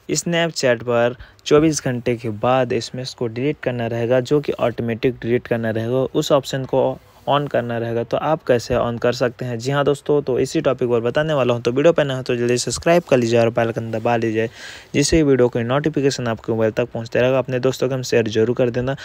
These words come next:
जितना हो सके उतने शेयर जरूर करना दोस्तों। जो कि आपको नहीं जानते उनको भी शेयर कर देना कि कैसे आप कर सकते हैं इस अपडेट को, सेटिंग को, ठीक है। तो चलिए फिर स्टार्ट करते हैं।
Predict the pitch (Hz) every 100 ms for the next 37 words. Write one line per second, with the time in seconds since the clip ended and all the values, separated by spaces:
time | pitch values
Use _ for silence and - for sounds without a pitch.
0 | - - - 120 - 139 135 123 120 120
1 | 123 - 117 113 113 110 107 110 107 107
2 | 104 117 - - - 127 131 143 131 -
3 | 151 - - 127 139 139 131 127 123 113
4 | 123 123 123 120 117 123 131 131 123 -
5 | 110 - 135 - - 127 - 110 - 127
6 | 156 185 - 107 107 110 - 151 - -
7 | - - - - 151 127 117 127 120 151
8 | 156 - - _ - - 165 - - -
9 | - _ _ - - - - - _ -
10 | - - - 110 135 156 151 131 - 113
11 | 101 107 127 139